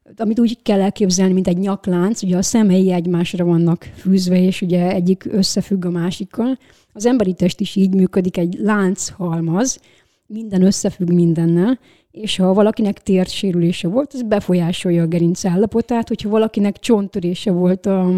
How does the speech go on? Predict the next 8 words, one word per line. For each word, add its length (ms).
a 60
lábszárán 720
korábban, 560
vagy 260
legyen 320
egy 160
bokaficam, 640
ami 220